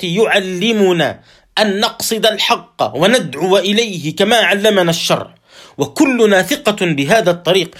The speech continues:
والقلوب بيد الله، يكرم من شاء هدايته بفتو-، بفتوحات من عنده سبحانه. المطلوب منا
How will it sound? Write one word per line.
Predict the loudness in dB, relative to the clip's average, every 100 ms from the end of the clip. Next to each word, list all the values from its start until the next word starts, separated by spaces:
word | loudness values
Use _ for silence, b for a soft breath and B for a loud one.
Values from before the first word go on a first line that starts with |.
| B
والقلوب | 0 0 2 4 4 0 -6 b b
بيد | -2 0 2
الله، | 0 2 0 0 -10 B B
يكرم | -2 -2 0 0 4 4
من | 2
شاء | 2 2 2 0
هدايته | 2 4 4 2 0 -4 -6 -4
بفتو-، | -2 -4 -4 -8 -2
بفتوحات | -2 0 -2 0 0 2 0 0
من | -2 0 0
عنده | -2 -2 -2
سبحانه. | 0 -2 -2 -4 -6 -12 _ _ _ _ _ _ -2
المطلوب | 0 2 2 4
منا | 4 4 2 0